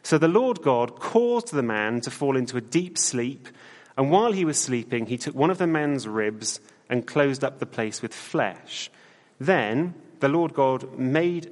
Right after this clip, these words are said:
a woman from the rib he'd taken out of the man, and he brought her to the man. The man said, 'This is now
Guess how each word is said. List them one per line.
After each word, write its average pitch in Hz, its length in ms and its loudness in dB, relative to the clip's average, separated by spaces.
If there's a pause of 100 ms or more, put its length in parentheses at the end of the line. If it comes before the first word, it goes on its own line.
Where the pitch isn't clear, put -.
a 147 80 2
woman 147 600 0 (400)
from 196 340 2
the 156 100 0
rib 110 300 -2 (180)
he'd 123 180 -8
taken 123 340 -2
out 113 200 -4
of 110 80 -10
the 113 60 -4
man, 98 400 -4 (280)
and 123 100 -4
he 131 80 -4
brought 160 420 0
her 117 80 -6
to - 140 -10
the 117 80 0
man. 104 420 -4 (280)
The 131 60 0
man 190 280 4
said, 117 360 0 (520)
'This 180 240 4
is 147 120 0
now 131 260 2